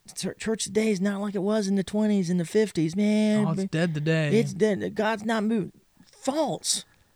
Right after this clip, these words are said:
Speaker 1: You're still hung up. Reason why maybe God's not moving, 'cause you're still hung up with the bronze snake that's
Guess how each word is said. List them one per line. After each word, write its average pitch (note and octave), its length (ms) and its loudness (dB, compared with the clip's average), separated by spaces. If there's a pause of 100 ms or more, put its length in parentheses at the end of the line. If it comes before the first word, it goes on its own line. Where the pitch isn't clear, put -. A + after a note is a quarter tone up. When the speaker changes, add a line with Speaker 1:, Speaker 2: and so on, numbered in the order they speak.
(300)
Speaker 1:
You're A#3+ 140 -2
still C4 360 2
hung B3+ 440 0
up. B3+ 200 0
Reason B3 260 2
why A#3+ 100 2
maybe A3 260 4
God's G#3 260 4
not G3+ 140 2
moving, B3 220 0
'cause G#3+ 120 0
you're F#3 80 -4
still G#3+ 200 2
hung A3 280 2
up B3+ 320 2
with G3 200 6
the G3 400 6
bronze A3+ 400 4
snake C4+ 360 2
that's F#3+ 260 0